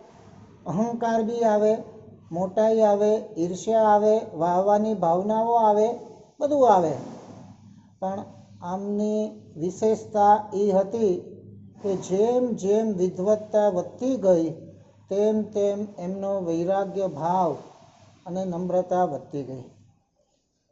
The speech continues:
સંસ્કૃતમાં જેમ સુભાષિત છે,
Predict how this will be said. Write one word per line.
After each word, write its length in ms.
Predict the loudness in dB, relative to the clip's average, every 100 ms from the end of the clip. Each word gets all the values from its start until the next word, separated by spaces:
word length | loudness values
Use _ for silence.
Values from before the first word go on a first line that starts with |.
| _ _ _ _ _ -12
સંસ્કૃતમાં 680 | -10 -10 -8 -8 -8 -10 -6
જેમ 180 | -8 -8
સુભાષિત 580 | -6 -4 -4 -6 -10
છે, 300 | -4 -4 -4